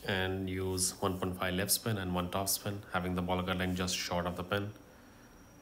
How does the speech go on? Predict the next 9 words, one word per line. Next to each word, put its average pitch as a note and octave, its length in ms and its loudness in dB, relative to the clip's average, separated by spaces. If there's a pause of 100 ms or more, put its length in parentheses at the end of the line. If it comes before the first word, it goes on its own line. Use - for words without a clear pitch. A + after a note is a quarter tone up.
(280)
See, - 180 -4
plus F#2+ 300 4
five F#2+ 380 0 (760)
will F#2+ 220 -4
be F#2+ 480 -2 (320)
seventy F#2+ 480 -2
percent F#2+ 380 -2
slider, G#2 480 0 (1200)
and G2+ 240 0